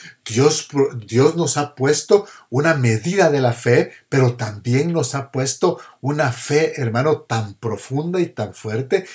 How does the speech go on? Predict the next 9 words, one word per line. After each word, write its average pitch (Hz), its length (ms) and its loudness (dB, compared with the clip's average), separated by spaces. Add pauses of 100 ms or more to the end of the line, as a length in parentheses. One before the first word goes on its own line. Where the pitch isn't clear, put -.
(160)
que 127 160 2
aún 120 320 2
hasta 147 360 0
nuestro 110 600 -2
vocabulario 113 1300 -2 (300)
nos 117 240 2
cambia. 131 580 -4 (2500)
Amén. 156 300 -2
Entonces, 165 460 4